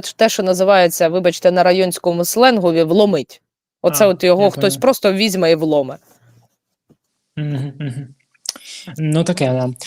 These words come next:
Speaker 2: Е, люди мені писали сьогодні, що, е, росіяни без перестанку обстрілювали прикордоння на Сумщині з кабів, з безпілотників, що прям такого прям жахливого обстрілу, як сьогодні, давно не було.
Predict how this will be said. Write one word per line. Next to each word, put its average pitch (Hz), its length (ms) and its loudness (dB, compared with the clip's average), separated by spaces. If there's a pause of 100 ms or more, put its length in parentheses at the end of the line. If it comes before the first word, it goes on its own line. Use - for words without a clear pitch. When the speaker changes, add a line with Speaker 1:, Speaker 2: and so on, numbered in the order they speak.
(460)
Speaker 2:
Е, 170 40 2
люди 233 220 2
мені 226 180 -2
писали 226 380 -2
сьогодні, 190 420 -8
що, 180 580 -8
е, 156 260 -10
росіяни 175 520 -10
без 190 260 -8
перестанку 190 640 -10
обстрілювали 165 880 -10 (160)
прикордоння 160 680 -10 (240)
на 143 140 -18
Сумщині 135 600 -14
з - 100 -10
кабів, 175 400 -4
з 139 40 -12
безпілотників, 151 800 -8
що 135 400 -12
прям 147 220 -12
такого 156 380 -6
прям 151 220 -10 (180)
жахливого 151 440 -2
обстрілу, 151 340 -6
як 143 120 -8
сьогодні, 151 260 -8
давно 151 240 -6
не 147 80 -8
було. 147 340 -6